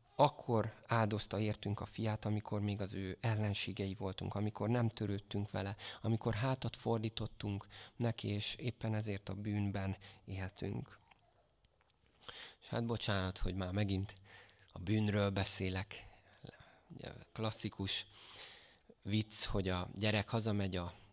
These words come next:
az istentiszteletről, és kérdezi az anyukája, hogy na, miről volt szó az istentiszteleten? És akkor mondja a gyerek, vállat, hát a bűnről.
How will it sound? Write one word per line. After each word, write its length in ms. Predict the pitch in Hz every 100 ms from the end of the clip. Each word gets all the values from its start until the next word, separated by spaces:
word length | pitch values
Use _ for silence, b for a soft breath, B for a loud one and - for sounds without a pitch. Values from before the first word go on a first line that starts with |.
| - -
az 100 | 120
istentiszteletről, 840 | 117 110 101 101 - 95 - 92
és 100 | -
kérdezi 400 | - 101 98 -
az 100 | 90
anyukája, 460 | 110 104 - 95 90
hogy 100 | 95
na, 160 | 127
miről 400 | 151 185 156 131
volt 320 | 120 113 107
szó 480 | - - 107 98 92 B B B B B
az 140 | - 101
istentiszteleten? 960 | 110 - 95 - - - 92 - - -
És 100 | -
akkor 220 | - -
mondja 240 | - -
a 20 | -
gyerek, 320 | 120 120 - - _ -
vállat, 400 | 107 107 - - -
hát 160 | -
a 60 | 151
bűnről. 640 | 113 92 - - - -